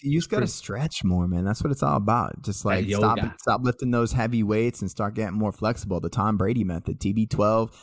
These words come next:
Speaker 1: avocados injected directly into your veins, and just a whole <laughs> bunch of yoga.
Speaker 2: <laughs> Just give me California into my veins. That's all I think of with avocados. Just give me more Cava-,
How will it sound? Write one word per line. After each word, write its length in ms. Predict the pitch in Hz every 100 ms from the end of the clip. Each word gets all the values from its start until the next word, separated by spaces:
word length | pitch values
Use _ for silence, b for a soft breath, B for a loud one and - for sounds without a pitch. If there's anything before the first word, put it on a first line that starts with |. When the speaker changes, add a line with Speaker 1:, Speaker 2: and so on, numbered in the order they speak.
| B -
Speaker 1:
avocados 840 | 104 113 120 117 107 117 117 117 110
injected 480 | 98 110 110 107
directly 460 | 101 90 117 - 110
into 140 | 110
your 160 | 110 110
veins, 440 | 98 101 117 120
and 120 | 104 95
just 220 | 101 -
a 60 |
whole 200 | 87 104 107
<laughs> 120 | 110
bunch 240 | 117 113
of 180 | 117 110
yoga. 400 | 127 120 131 -
Speaker 2:
<laughs> 1120 | 147 - 147 143 - - - - - - 117 -
Just 180 | 135 139
give 160 | 123
me 80 | 131
California 720 | - 117 113 - 101 101 107
into 220 | 104 92
my 100 | 110 95
veins. 240 | 95 101
That's 200 | 147 165
all 120 | 180
I 40 | 151
think 240 | 120 117
of 140 | 120
with 100 | 123
avocados. 580 | 117 110 - 101 101 101
Just 220 | 110 139
give 100 | 185
me 80 | 180
more 240 | 170 170 170
Cava-, 300 | 160 147